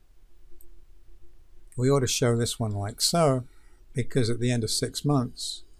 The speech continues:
we're over. Some projects do show it, some projects don't show it. Which one, which is correct? Well, it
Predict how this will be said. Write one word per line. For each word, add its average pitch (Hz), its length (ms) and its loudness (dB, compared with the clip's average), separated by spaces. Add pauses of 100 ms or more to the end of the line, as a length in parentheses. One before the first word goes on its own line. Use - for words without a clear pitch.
we're 123 200 -2
over. 113 300 -4 (1080)
Some 156 260 0
projects 165 480 0
do 139 180 6
show 135 320 2
it, 131 160 -2 (160)
some 117 320 -2
projects 113 560 -2
don't 110 340 -6
show 104 320 -8
it. 104 100 -16 (4000)
Which - 260 2
one, 196 100 0 (120)
which - 1000 0 (220)
is 151 300 4 (420)
correct? 160 460 2
Well, 160 180 2
it 156 100 -4